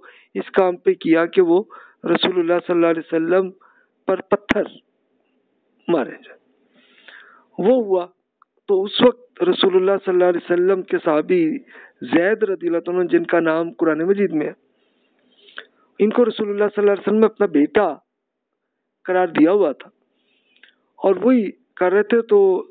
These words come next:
जैद रदियल्लाहु अन्हु ने तो ये भी किया कि वो पत्थर अपने हाथ पे ही लगे कि रसूलुल्लाह सल्लल्लाहु अलैहि वसल्लम पे ना लगे, लेकिन फिर भी हुआ बहरहाल और जख्मी हुए थे। तो उस वक्त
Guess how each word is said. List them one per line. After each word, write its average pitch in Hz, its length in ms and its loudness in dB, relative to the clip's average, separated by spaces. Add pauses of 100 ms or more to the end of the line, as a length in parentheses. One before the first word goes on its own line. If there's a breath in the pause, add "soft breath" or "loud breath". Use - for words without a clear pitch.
(320)
जैद 175 320 0
रदियल्लाहु 208 360 -2
अन्हु 214 200 -6
ने 208 80 -4
तो 214 120 -2
ये 190 200 2
भी 226 180 -2
किया 196 380 0
कि 196 180 2 (540 loud breath)
वो 196 80 0
पत्थर 220 400 -2
अपने 226 360 0
हाथ 165 360 -4
पे 233 80 4
ही 208 180 2 (800)
लगे 175 320 2
कि - 540 -6
रसूलुल्लाह 180 500 -2
सल्लल्लाहु 190 280 -2
अलैहि 175 100 -10
वसल्लम 196 160 -2
पे 190 160 0
ना 175 180 -2
लगे, 196 280 0
लेकिन 190 240 -6
फिर 208 180 -8
भी 247 100 2
हुआ 185 260 2
बहरहाल 180 320 0 (500 loud breath)
और 196 120 0 (260)
जख्मी 208 300 2
हुए 170 240 4
थे। 165 160 -6 (460 soft breath)
तो 214 120 0
उस 240 240 -2
वक्त 247 240 2